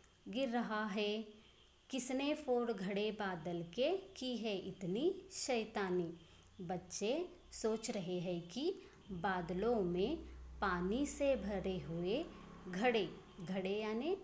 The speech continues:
मटके, मटके होते हैं और किसी ने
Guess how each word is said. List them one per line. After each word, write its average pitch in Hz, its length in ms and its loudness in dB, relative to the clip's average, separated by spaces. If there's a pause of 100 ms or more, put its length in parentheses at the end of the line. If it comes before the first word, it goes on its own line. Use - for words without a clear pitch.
(240)
मटके, 220 560 0 (500)
मटके 208 420 0
होते 185 460 -2
हैं 233 320 2 (400)
और 208 400 2 (500)
किसी 226 420 0
ने 190 180 4